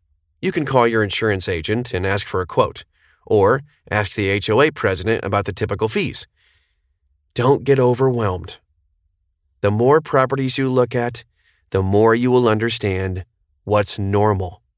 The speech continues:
Unlike N O I, cash flow also includes your debt service under expense. We don't include debt service in the N O I calculation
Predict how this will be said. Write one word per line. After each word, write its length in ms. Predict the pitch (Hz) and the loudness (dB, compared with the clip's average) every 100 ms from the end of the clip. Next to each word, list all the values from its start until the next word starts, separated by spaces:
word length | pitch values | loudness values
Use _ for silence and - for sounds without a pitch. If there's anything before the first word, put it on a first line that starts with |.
| _ _ _ _ _ _ _ _ _ | _ _ _ _ _ _ _ _ _
Unlike 440 | 202 226 196 190 - | 2 2 2 0 2
N 140 | 165 | 4
O 160 | 156 139 | 6 4
I, 280 | 101 101 - _ _ _ _ - | 2 -2 -16 _ _ _ _ -4
cash 260 | 139 156 | -2 -2
flow 240 | - 151 139 | 2 4 4
also 320 | 131 135 135 | 4 2 -2
includes 400 | 123 - 113 107 | 0 0 0 0
your 140 | 104 | -2
debt 260 | 87 120 127 | 0 0 0
service 480 | - 101 87 101 - | -2 -2 -2 -6 -4
under 360 | 107 98 98 - | -4 -2 -2 -2
expense. 800 | 101 - - 123 107 - - - _ _ _ _ _ _ | -6 -6 -6 -4 -4 -4 -12 -14 _ _ _ _ _ _
We 200 | 131 185 | -2 2
don't 180 | 185 185 | 4 4
include 400 | 175 - 214 220 | 2 0 -2 2
debt 220 | 139 104 | 2 0
service 420 | - 101 90 98 | 0 -2 -2 -2
in 80 | 107 | -2
the 140 | 104 95 | -2 0
N 120 | 104 | 0
O 140 | 98 | 0
I 140 | 101 101 | 0 -2
calculation 720 | 104 92 - 82 87 185 | -2 -2 -4 -4 -2 -2